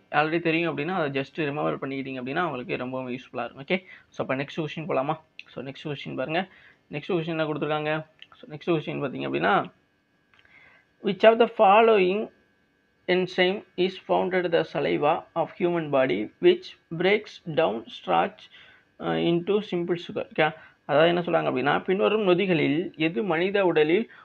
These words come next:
உ-, உடலின் உமிழ்நீரில் காணப்படுகிறது? ஓகேவா? So, இது மாவுச்சத்தை எளிய சர்க்கரையாக உடைக்கிறது. ஓகேவா? புரியுதுங்களா? ஏதோ ஒரு நொதி வந்து பாத்தி-, கீழே கொடுத்துருக்க நாலு ஆப்ஷன்ஸ்ல கொடுத்துருக்க நொதி வந்து பாத்தீங்கன்னா, மனித உடல்ல,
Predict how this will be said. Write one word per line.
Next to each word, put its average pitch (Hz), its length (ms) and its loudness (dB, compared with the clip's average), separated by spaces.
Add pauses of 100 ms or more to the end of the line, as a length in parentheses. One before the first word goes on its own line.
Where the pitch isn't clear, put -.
(120)
உ-, 165 260 -2
உடலின் 175 360 2
உமிழ்நீரில் 196 560 2
காணப்படுகிறது? 123 760 -2
ஓகேவா? 151 200 2 (160)
So, 208 220 -2 (280)
இது 185 200 4
மாவுச்சத்தை 196 960 2
எளிய 190 260 0
சர்க்கரையாக 147 680 0
உடைக்கிறது. 120 340 -4
ஓகேவா? 156 280 2
புரியுதுங்களா? 160 380 2 (420)
ஏதோ 156 240 4
ஒரு 185 160 6
நொதி 165 220 2
வந்து 160 260 0
பாத்தி-, 202 40 -14
கீழே 175 180 0
கொடுத்துருக்க 165 260 0
நாலு 151 280 4
ஆப்ஷன்ஸ்ல 160 280 -6
கொடுத்துருக்க 147 320 -4
நொதி 147 320 -2
வந்து 139 160 -8
பாத்தீங்கன்னா, 147 240 -6
மனித 165 280 0
உடல்ல, 147 440 -2